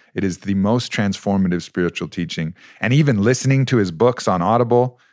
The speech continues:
and hearing the books, it's what he calls an energetic attunement, which doesn't make a lot of sense. But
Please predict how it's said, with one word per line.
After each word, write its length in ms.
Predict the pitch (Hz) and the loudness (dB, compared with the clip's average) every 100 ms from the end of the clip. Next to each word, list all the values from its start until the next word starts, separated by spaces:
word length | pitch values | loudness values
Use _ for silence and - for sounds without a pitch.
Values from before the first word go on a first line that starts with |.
| _ _ | _ _
and 260 | 95 95 - | -2 -2 -4
hearing 720 | - - 123 131 135 139 147 113 | -10 0 4 4 4 2 -2 -4
the 120 | 113 | -2
books, 340 | 131 139 - - _ _ _ - | 0 0 -6 -16 _ _ _ -6
it's 320 | 110 - - _ | -6 -6 -14 _
what 200 | 110 123 139 | -4 -2 0
he 120 | 180 | -2
calls 420 | - 123 110 101 | 0 2 2 2
an 80 | 101 | -2
energetic 500 | 110 120 113 113 110 | 0 2 2 0 -2
attunement, 720 | 107 - - 117 131 143 156 - _ _ _ | -6 -6 -2 0 2 2 -2 -6 _ _ _
which 180 | 92 - - 101 | -6 -6 -8 0
doesn't 260 | 131 139 | 0 2
make 140 | 139 127 | 0 2
a 40 | |
lot 140 | 127 | 2
of 80 | 120 | 2
sense. 400 | - 110 73 - | 0 -2 -4 -8
But 520 | - - 139 73 _ | -4 0 0 0 _